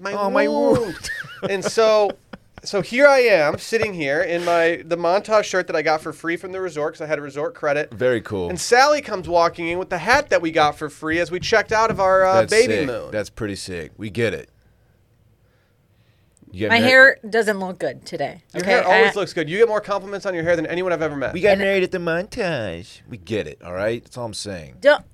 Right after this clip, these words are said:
Speaker 3: Dylan, you've been to the Montage. Shut up.
Speaker 2: <laughs> That's true.
Speaker 3: You're so
Speaker 2: That's,
Speaker 3: annoying.
Speaker 2: it's pretty sick.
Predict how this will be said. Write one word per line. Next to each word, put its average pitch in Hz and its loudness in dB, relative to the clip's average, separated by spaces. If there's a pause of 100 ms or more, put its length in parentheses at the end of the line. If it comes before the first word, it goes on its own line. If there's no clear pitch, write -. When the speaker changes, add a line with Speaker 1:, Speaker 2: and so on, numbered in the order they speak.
(300)
Speaker 3:
Dylan, 339 -4
you've 339 6
been 262 2
to 220 -2
the 185 -6
Montage. 156 -2
Shut 330 -2
up. 277 6 (120)
Speaker 2:
<laughs> - -20
That's - -8
true. 67 -14 (100)
Speaker 3:
You're 214 -20
so 269 4
Speaker 2:
That's, 330 2
Speaker 3:
annoying. 233 -2
Speaker 2:
it's - -14
pretty 92 -6
sick. 69 -12